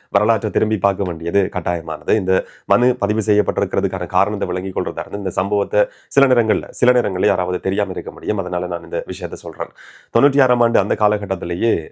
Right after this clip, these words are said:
கொழும்புக்கு தகவல் சொல்லப்பட்டு விசாரணை குழு வந்து யாழ்ப்பாணத்துக்கு அனுப்பப்பட்டிருந்தது, விசேட விசாரணை குழு. அங்க போய் அந்த சிறுமி காணாம போன இடம், அதுல இருக்கிற காவலர் அறையில விசாரிக்கும் போது அங்க இருந்த ராணுவ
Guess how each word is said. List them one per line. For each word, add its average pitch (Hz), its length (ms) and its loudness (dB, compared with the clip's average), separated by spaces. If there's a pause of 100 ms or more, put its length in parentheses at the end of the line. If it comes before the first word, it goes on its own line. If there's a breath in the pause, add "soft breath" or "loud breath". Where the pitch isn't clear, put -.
கொழும்புக்கு 104 320 0
தகவல் 95 340 -2
சொல்லப்பட்டு 87 440 0
விசாரணை 101 480 0
குழு 82 220 -6
வந்து 80 380 -2 (280 soft breath)
யாழ்ப்பாணத்துக்கு 95 720 2 (100)
அனுப்பப்பட்டிருந்தது, 87 580 -4
விசேட 95 360 0
விசாரணை 87 440 -6
குழு. - 260 -8 (300 soft breath)
அங்க 120 220 4
போய் 120 400 4
அந்த 90 180 0
சிறுமி 113 320 2
காணாம 101 380 0
போன 101 220 0
இடம், 87 240 0
அதுல 95 180 0
இருக்கிற 92 280 -2
காவலர் 95 480 0
அறையில 95 120 -4
விசாரிக்கும் 87 520 -4
போது 90 140 0
அங்க 101 120 -2
இருந்த 95 360 2 (320 soft breath)
ராணுவ 117 580 4